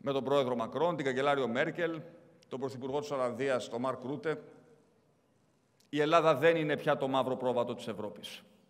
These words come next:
Είναι μια χώρα με αυτοπεποίθηση. Είναι μια χώρα με αυτοπεποίθηση που συμμετέχει ενεργά στα ευρωπαϊκά δρόμενα.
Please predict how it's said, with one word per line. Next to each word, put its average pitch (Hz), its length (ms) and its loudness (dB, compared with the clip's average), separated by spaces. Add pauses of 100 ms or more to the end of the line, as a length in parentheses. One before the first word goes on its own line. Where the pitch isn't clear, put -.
(200)
Είναι 160 200 4
μια 165 180 10
χώρα 185 240 12
με 190 100 10
αυτοπεποίθηση. 180 800 8 (4000)
Είναι 139 80 -2
μια 151 140 4
χώρα 170 180 6
με 165 80 4
αυτοπεποίθηση 165 800 2
που 185 120 -4
συμμετέχει 175 520 -2
ενεργά 160 460 4
στα 160 160 -2
ευρωπαϊκά 135 580 0
δρόμενα. 120 440 -4